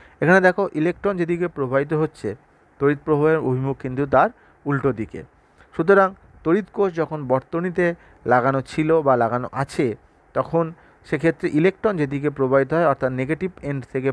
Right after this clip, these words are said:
পজিটিভ এন্ডের দিকে তড়িৎ প্রবাহের অভিমুখ হচ্ছে পজিটিভ এন্ড থেকে নেগেটিভ এন্ডের দিকে। এই প্রসঙ্গে আরেকবার তোমাদের মনে করিয়ে দিই, যদি এই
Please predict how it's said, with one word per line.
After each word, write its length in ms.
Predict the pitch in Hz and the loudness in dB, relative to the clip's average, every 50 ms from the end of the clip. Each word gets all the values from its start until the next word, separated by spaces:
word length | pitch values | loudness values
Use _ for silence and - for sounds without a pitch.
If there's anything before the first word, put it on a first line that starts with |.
| 135 - | -2 -2
পজিটিভ 300 | 113 120 123 160 175 190 175 160 | -2 -2 -2 -2 -2 -2 -2 -2
এন্ডের 220 | 147 131 139 131 123 123 | -2 -2 -2 -2 -2 -4
দিকে 200 | 120 117 120 113 113 - - - - - - - - | -6 -2 -2 -2 -2 -4 -8 -20 -20 -20 -10 -2 0
তড়িৎ 200 | 185 233 226 - _ - | 2 2 0 0 _ -2
প্রবাহের 320 | 175 156 147 156 151 147 139 | 0 2 2 2 2 2 0
অভিমুখ 260 | 139 135 135 135 135 127 131 | -2 -2 -4 -4 -4 -4 -4
হচ্ছে 200 | 127 - - 127 123 - | -6 -6 -8 -8 -4 -2
পজিটিভ 340 | 131 135 135 180 185 208 202 156 139 | -2 -2 -2 -4 -6 -6 -6 -6 -6
এন্ড 120 | 131 127 120 - | -8 -8 -8 -10
থেকে 200 | 123 113 - 131 127 127 _ _ _ _ _ - 131 | -10 -6 -6 -6 -6 -6 _ _ _ _ _ -6 -2
নেগেটিভ 340 | 135 127 139 135 131 143 143 139 - - 127 | 0 2 2 0 0 -2 -6 -6 -8 -8 -8
এন্ডের 240 | 127 123 120 117 113 120 | -6 -4 -4 -4 -4 -4
দিকে। 200 | 143 131 - 104 - - _ _ _ _ _ _ _ _ - - - - 170 | -6 -4 -6 -8 -8 -10 _ _ _ _ _ _ _ _ -20 -14 -2 2 2
এই 60 | 185 185 | 2 4
প্রসঙ্গে 320 | 202 190 185 202 202 202 190 - 151 | 2 0 -2 -2 -4 -4 -2 0 2
আরেকবার 340 | 156 165 165 180 190 180 180 | 2 2 2 0 -4 -4 -2
তোমাদের 240 | 170 156 156 165 160 139 131 | -2 -2 0 -2 -2 -2 -2
মনে 140 | 131 143 143 147 | -2 -2 0 0
করিয়ে 260 | 160 151 151 135 117 | 0 2 2 0 -2
দিই, 120 | 113 104 104 - 131 | -4 -8 -8 -6 -6
যদি 140 | 151 156 185 180 | -2 0 2 2
এই 60 | 175 | 2